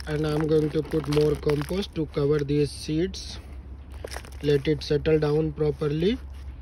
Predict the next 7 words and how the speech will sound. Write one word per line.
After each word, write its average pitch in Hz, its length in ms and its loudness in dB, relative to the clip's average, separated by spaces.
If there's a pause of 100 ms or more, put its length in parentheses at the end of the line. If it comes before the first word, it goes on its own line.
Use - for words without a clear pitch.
(380)
and 135 300 0
keep 160 260 0
watering. 156 600 4 (1080)
पानी 151 240 6
डालते 147 360 6
रहेंगे 160 360 4
इनमें। 165 360 0